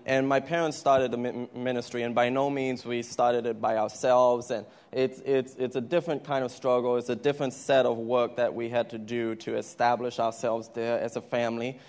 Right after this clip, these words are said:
We moved over when we were about six months married, so we had a lot to figure out. I didn't know we had a lot to figure out, um, but we did. Um, thank you so much.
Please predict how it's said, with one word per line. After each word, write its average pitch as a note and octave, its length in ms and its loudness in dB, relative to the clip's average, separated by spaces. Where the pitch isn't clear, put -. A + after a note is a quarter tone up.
We B2 80 -6
moved B2 280 -2
over B2 180 2
when A#2+ 180 0
we A#2 80 -4
were A#2 100 0
about A2+ 360 0
six - 340 -8
months B2 240 -2
married, A#2+ 540 2
so A#2+ 300 0
we B2 100 0
had B2 160 4
a A#2+ 40 4
lot B2 420 4
to C3 80 -2
figure A#2+ 280 0
out. B2 200 6
I C3+ 100 6
didn't D3+ 220 2
know D3 160 2
we C3+ 100 -2
had A#2+ 140 -2
a A2 40 2
lot A2 220 0
to - 80 -10
figure A2 320 0
out, A#2 400 2
um, A#2 240 4
but A#2+ 140 2
we C3 120 2
did. B2+ 400 4
Um, A#2 440 2
thank A#2+ 180 -2
you A#2+ 60 -4
so A2+ 180 -4
much. A2 300 -8